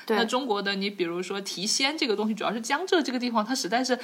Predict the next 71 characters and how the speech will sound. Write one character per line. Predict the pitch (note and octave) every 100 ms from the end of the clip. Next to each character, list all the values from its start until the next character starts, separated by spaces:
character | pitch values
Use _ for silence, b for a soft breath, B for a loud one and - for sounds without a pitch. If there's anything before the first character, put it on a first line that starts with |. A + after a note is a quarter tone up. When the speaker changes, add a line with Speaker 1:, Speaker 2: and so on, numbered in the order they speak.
| B B
Speaker 2:
就 | C4
是 | C4 -
老 | F3+ D#3
天 | - D4+
太 | D#4 C4+
眷 | - F#4 A#3
顾 | F3+
这 | F3
个 | D#3
地 | D#3+ D3+
方 | D3+ G2
了， | - C#3+
它 | B3+
的 | B3+
这 | B3
个 | B3 G3
肥 | - F#3 F#3+
土 | A3+ F3
就 | F#3 F#3+
平 | F#3+ F3+
畴 | F#3+ F3
沃 | F3+ F#3+
野 | F3 C#3+
或 | D#3+ F3
者 | E3
沃 | D#3+ G3 F3+
土 | -
良 | C#3+ D3+
田， | F3 - - - B
它 | -
实 | C#4+ B3
在 | C#4+
是 | C4+
太 | C4+ C4+
好 | A3+ E3
了， | F#2+ - B B -
因 | A#3+
此 | C4 A3
就 | A#3+
是 |
水， | B3 - D3+ -
就 | F#3 A3
是 | A3+ -
鱼 | F3+
米 | A#3 F#3+
之 | E3 F#3+
乡， | G#3 G3+
你 | F3+
就 | A3
觉 | A3+
得 |
它 | B3
什 | C4 A3+
么 | E3+
东 | G3+
西 | A3+
就 | A3
是 | A#3
在 | A3
追 | G#3+ A3+
求 | G3+
极 | F3+ - -
致 | G3 B3
的。 | F#3 - - _ -
就 |
鲜 | A3 - B3 B3+
这 | B3+
个 | G3+
味 | G3+
道 | F3+
在 | E3+ F3+